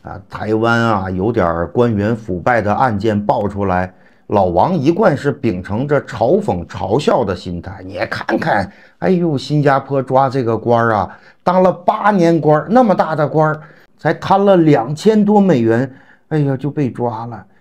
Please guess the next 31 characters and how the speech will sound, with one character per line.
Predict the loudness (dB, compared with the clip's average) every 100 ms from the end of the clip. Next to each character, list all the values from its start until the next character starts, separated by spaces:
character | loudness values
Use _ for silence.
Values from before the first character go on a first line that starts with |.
| _ _
这 | -4 0 2 4
要 | 4 2
是 | 0 -2
在 | 0 -2
中 | 0 -2
国 | 0 -2
算 | -4 -4 -4 -2
个 | -2
事 | -4 0
儿 | 0 0 -2 -2
吗？ | -4 -8 -14 -20 _ _
是 | -4 -2 0
吧？ | 2 2
一 | 2
个 | 0 -2
城 | 0 0 2
管， | 2 2 2
一 | -2
个 | 0 -2
交 | 2 4 4
警， | 2 0 0 0
一 | 0 -2
天 | -2 2 2 2
贪 | 2 2 2 4
的 | 2
也 | 2
比 | 0 -2
这 | 0 -2
个 | 0 -2
多 | -4 -4 -2
呀。 | -2 -6